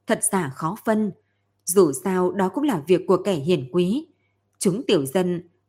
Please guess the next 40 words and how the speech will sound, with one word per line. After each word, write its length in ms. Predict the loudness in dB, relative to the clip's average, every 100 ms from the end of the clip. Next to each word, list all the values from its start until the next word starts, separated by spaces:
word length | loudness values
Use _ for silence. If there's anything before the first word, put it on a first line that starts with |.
| _
cũng 180 | 0 2
chỉ 160 | 0
là 260 | 2 2 -2
nghe 180 | 0 0
chút 180 | -2 -2
chuyện 280 | 0 0 2
mới 160 | 0
mẻ. 420 | 0 0 -2 -4 -10 _ _ _
Rốt 220 | -2 -2 0
cuộc 200 | 2 2 0
có 80 | -2
chuyện 200 | -2 -2
tranh 180 | -4 -4
giành 240 | -2 -2
tình 240 | -2 -2 -2
cảm 160 | -4 -2
hay 140 | -6
không 320 | -2 0 0 -4 _ _ -4
thì 100 | 0
làm 200 | 2 0
sao 300 | -4 -4 -2
chúng 180 | -2 -2
tiểu 180 | 0 0
nhân 320 | 2 0 2
biết 200 | 0 2
được 160 | 2 2
chứ? 320 | -2 -2 -2 -6 _ _ _ _ _ _ _ _ _ _ _ _ _ _ _ _
Đại 200 | 0 2
nhân, 300 | 4 4 2 -4 _ _ _ _ _ _ _ _
ngài 240 | 2 4 4
sao 240 | 0 0
lại, 380 | 0 2 2 0 -8 _ _ _
sao 220 | 0 2
lại 200 | 4 2 2
có 80 | 4
thể 180 | 6
làm 260 | 6 4 2
thế? 380 | 0 2 0 -4 _ _ _ _ _ _ _ _ _
Khuôn 240 | -2 0
mặt 140 | -2